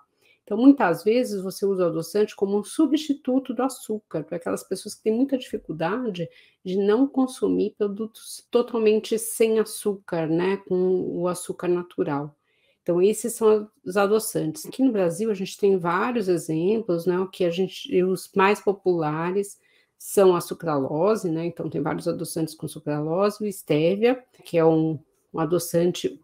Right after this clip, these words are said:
que vem, né, um pouco mais natural que a sucralose, não tão industrializado. Vários produtos diet e light têm adoçantes também, não só, né, o adoçante em saquinho ou em gota. E,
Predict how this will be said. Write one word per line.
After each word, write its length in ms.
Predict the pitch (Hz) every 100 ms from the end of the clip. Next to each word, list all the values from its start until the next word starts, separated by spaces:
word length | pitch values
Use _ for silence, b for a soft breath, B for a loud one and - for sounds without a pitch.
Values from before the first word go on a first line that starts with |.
| -
que 160 | 202 175
vem, 440 | 147 170 185 214 -
né, 220 | 160 165
um 80 | 175
pouco 280 | 165 170 175
mais 240 | 170 165
natural 600 | 165 151 160 147 147 185
que 120 | 185
a 40 | 160
sucralose, 680 | - 147 143 147 175 185 165
não 160 | 160
tão 160 | 160 165
industrializado. 1040 | 151 143 - 151 139 139 139 151 190 233 226 B B B
Vários 420 | 180 226 285 285
produtos 420 | - 214 208 -
diet 720 | 175 170 170 180 180 - - -
e 140 | 190
light 540 | 180 151 165 180 - -
têm 240 | 185 226
adoçantes 600 | 196 165 - 160 185 -
também, 420 | - 143 139 165 - _ -
não 280 | 185 - 170
só, 520 | - - 175 156 - _
né, 220 | - 165 165
o 260 | 151 151
adoçante 600 | 175 170 - 170 160 -
em 40 | 175
saquinho 580 | 151 - - 208 208
ou 60 | 170
em 120 | 170
gota. 520 | 151 165 190 - 294 294 b b b b b -
E, 400 | 320 339 233